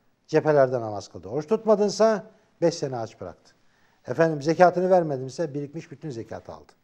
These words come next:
Ceza aynendir. Mükafat-ı hazıramız ise fasık günahkar bir milletten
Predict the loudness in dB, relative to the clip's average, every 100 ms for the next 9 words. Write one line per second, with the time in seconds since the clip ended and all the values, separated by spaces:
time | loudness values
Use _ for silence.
0 | _ _ _ -4 4 6 8 6 6 -4
1 | _ _ _ 4 4 2 -8 -16 _ _
2 | _ _ _ _ _ _ _ _ _ _
3 | -4 8 10 12 10 12 12 12 10 8
4 | 8 8 2 2 4 4 0 -6 2 4
5 | 4 0 -4 0 0 2 2 2 0 -2
6 | -2 -2 -2 -2 -2 -2 -4